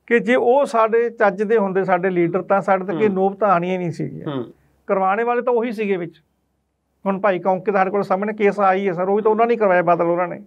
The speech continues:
Speaker 2: ਹੂੰ।
Speaker 1: ਹਨਾ? ਅੱਜ ਬਲਟੋਹਾ ਕਹਿ ਰਹੇ ਭਾਈ ਆਪਣੇ ਅੰਮ੍ਰਿਤਪਾਲ ਦੇ ਬਰਾਬਰ ਚੋਣ ਲੜ ਰਿਹਾ, ਹਨਾ?
Speaker 2: ਹੂੰ।
Speaker 1: ਜਿਹਨੇ ਭਾਈ ਕੌਂਕੇ ਜੀ ਨੂੰ ਸ਼ਹੀਦ ਕੀਤਾ, ਉਹ ਤਾਂ ਫੁੱਫੜ ਸੀਗਾ ਉਹ।
Speaker 2: ਹੂੰ।
Speaker 1: ਘੋਟਣਾ ਜਿਹਨੂੰ ਕਹਿੰਦੇ ਸੀਗੇ।
Speaker 2: ਹੂੰ।
Speaker 1: ਹੈ ਤਾਂ ਸਾਰੇ ਸਰ ਵਿੱਚੇ ਸੀਗੇ ਇਹ।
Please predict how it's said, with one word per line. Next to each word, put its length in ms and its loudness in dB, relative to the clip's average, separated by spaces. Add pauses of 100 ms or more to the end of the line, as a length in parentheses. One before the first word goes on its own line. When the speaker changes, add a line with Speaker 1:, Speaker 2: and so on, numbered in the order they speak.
(180)
Speaker 2:
ਹੂੰ। 160 -16 (640)
Speaker 1:
ਹਨਾ? 200 -2 (260)
ਅੱਜ 120 0
ਬਲਟੋਹਾ 420 2
ਕਹਿ 200 2
ਰਹੇ 100 0
ਭਾਈ 420 -2 (300)
ਆਪਣੇ 240 -6
ਅੰਮ੍ਰਿਤਪਾਲ 540 0
ਦੇ 60 -4
ਬਰਾਬਰ 340 0
ਚੋਣ 300 0
ਲੜ 180 0
ਰਿਹਾ, 200 -2
ਹਨਾ? 140 -8
Speaker 2:
ਹੂੰ। 300 -18 (300)
Speaker 1:
ਜਿਹਨੇ 340 2
ਭਾਈ 220 4
ਕੌਂਕੇ 340 0
ਜੀ 60 2
ਨੂੰ 100 -2
ਸ਼ਹੀਦ 260 2
ਕੀਤਾ, 340 0
ਉਹ 140 2
ਤਾਂ 80 2
ਫੁੱਫੜ 320 2
ਸੀਗਾ 300 2
ਉਹ। 240 -6 (720)
Speaker 2:
ਹੂੰ। 220 -10 (600)
Speaker 1:
ਘੋਟਣਾ 320 2
ਜਿਹਨੂੰ 200 0
ਕਹਿੰਦੇ 240 0
ਸੀਗੇ। 260 -10
Speaker 2:
ਹੂੰ। 400 -18 (200)
Speaker 1:
ਹੈ 140 0
ਤਾਂ 80 2
ਸਾਰੇ 240 0
ਸਰ 160 0
ਵਿੱਚੇ 320 -2
ਸੀਗੇ 260 -4
ਇਹ। 160 -6